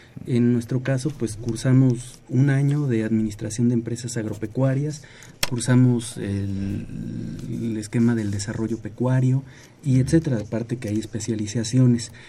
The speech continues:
Entonces, el médico veterinario zootecnista es un profesionista que puede planear la producción y que sabe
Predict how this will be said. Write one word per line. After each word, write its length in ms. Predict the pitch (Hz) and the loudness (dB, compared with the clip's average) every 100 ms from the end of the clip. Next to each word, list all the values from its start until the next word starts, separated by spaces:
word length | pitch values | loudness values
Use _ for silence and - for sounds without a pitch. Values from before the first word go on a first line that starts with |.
| - - | -12 0
Entonces, 600 | 123 147 147 156 151 - - - | 2 4 2 2 -2 -4 -18 0
el 100 | 123 | 4
médico 300 | 135 160 156 | 6 4 0
veterinario 340 | 135 143 143 | 0 0 0
zootecnista 480 | 151 151 147 135 131 | 0 0 2 2 2
es 80 | 151 | 0
un 80 | 151 | 0
profesionista 720 | 151 131 123 123 123 123 147 | -2 -4 2 4 4 2 -4
que 140 | 131 | -4
puede 320 | - 139 151 160 | -2 0 2 2
planear 520 | 127 117 123 143 156 | 2 2 4 2 2
la 120 | 147 | 0
producción 640 | 123 113 113 - 151 156 156 - | -2 -4 -4 -2 0 2 0 -8
y 120 | - 123 | -6 -2
que 120 | 117 | 0
sabe 360 | 139 139 151 | 2 2 2